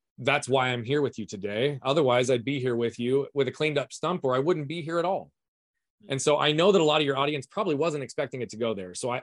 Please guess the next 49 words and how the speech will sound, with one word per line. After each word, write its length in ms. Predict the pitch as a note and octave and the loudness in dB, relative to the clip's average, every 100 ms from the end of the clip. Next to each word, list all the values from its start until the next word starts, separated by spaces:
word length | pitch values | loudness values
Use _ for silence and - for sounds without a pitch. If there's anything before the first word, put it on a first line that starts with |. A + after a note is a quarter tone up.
| - | 0
I 60 | |
really 280 | B2+ D#3 D#3 | 2 4 2
have 320 | C3 C3+ D3+ | 2 0 -2
to 80 | - | -2
say 160 | - D3 | 0 0
this 220 | C3 - | 0 0
last 340 | C#3+ C3+ - | 0 -2 -4
piece, 220 | - B2 | -6 -4
and 80 | A#2+ | -4
then 80 | A#2+ | -2
we're 80 | C3+ | -2
just 160 | B2 | -2
gonna 140 | C#3+ A2+ | -4 -4
jam 260 | A#2 B2+ | -2 -2
into 120 | B2+ A2 | -2 -2
the 60 | |
rest 240 | A#2+ B2+ - | 0 -2 -4
of 80 | |
conversation. 720 | A2+ A#2 G2+ - D3 - E2+ D#2+ _ _ _ _ _ _ _ - | -10 -8 -4 0 0 -2 -8 -18 _ _ _ _ _ _ _ 2
I 300 | D3 F3+ F3 | 4 6 4
know 540 | D#3 D#3 D#3+ E3 C3 | 4 4 6 6 4
that 120 | B2 | 2
I 80 | A#2+ | -2
have 180 | A#2 B2 | -4 -4
an 80 | A2 | -6
extremely 440 | G2+ A#2+ G#2+ G2 | -10 -8 -6 -6
unique 320 | F#2+ F#2+ F2+ | -6 -6 -10
story. 420 | - G2 D2+ A1+ _ _ _ _ _ _ - | -10 -10 -10 -16 _ _ _ _ _ _ -2
It's 160 | - | 0
impossible 540 | C3+ - D#3+ D#3 D3 C3 | 0 2 0 2 2 2
for 100 | C3+ | 2
me 80 | |
to 80 | B2 | 2
live 200 | B2 D3+ | 4 4
like 200 | C3+ A#2 | 2 0
this 160 | B2+ A2+ | -2 -2
for 100 | B2+ | -2
over 140 | A2 | -2
thirty 320 | - D#3 C#3 | -2 0 0
years, 360 | A#2 C3 B2 A2+ | 0 -2 -2 -4
having 240 | A2+ A2+ | -6 -8
told 300 | G#2 - D#3 | -4 0 2
it 120 | C3+ - | 0 -2
thousands 480 | - C3 C#3+ C3+ | 0 4 4 2
of 100 | A#2 | -4
times 340 | - C#3 C3 A#2 | -4 -6 -4 -4
and 160 | A#2 | -2
not 220 | B2 C3 C3 | 0 -2 -2
know 640 | C3+ D3+ D#3 B2+ A#2 G#2 | 2 4 6 6 4 0